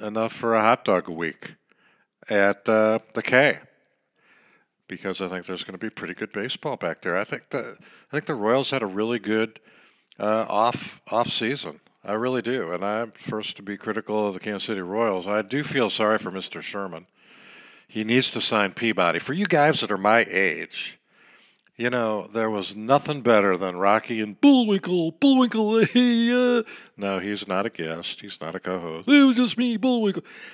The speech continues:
So, you know, I-, I'm reminded by Good Morning Vietnam when they kicked Robin Williams off the air because he had to, uh,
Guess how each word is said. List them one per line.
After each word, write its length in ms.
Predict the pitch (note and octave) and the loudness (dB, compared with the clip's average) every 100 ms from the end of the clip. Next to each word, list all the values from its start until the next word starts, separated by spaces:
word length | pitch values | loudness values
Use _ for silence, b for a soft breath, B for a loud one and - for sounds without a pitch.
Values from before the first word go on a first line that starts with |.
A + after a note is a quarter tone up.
| B | B
So, 400 | - C3 F#2+ - b b b b _ - | 2 2 2 -2 b b b b _ -6
you 140 | B2+ | -2
know, 220 | C3+ B2 - - | 2 0 -2 -10
I-, 380 | A#2 - - B2 | -14 -12 2 2
I'm 120 | B2 | 4
reminded 680 | B2 A#2+ A2 A#2 B2+ B2 G2 | 0 0 2 4 2 0 2
by 180 | F#2+ | 2
Good 220 | F2+ G2+ G2 | 2 -2 -4
Morning 300 | F#2+ G2 F2 | -2 -2 -2
Vietnam 580 | F#2+ F#2 G2 F#2+ F#2 | -2 -2 0 0 0
when 200 | F#2 F2+ | -2 -6
they 160 | F2+ F2 | -6 -6
kicked 300 | - G#2+ - | -8 -12 -4
Robin 360 | F#2+ F#2 F2+ E2+ | 0 0 -2 -8
Williams 440 | F2 F2+ E2+ - | -6 -6 -6 -8
off 260 | F2+ F2 - | -6 -6 -6
the 200 | F2+ F2 | -8 -6
air 240 | F#2 F#2 | -4 -4
because 360 | F2+ F2+ F#2+ F2 | -8 -10 -10 -8
he 100 | F2 | -6
had 260 | F#2 F2+ | -6 -6
to, 300 | F#2 F2 F2 | -6 -8 -6
uh, 200 | F2 E2 | -8 -8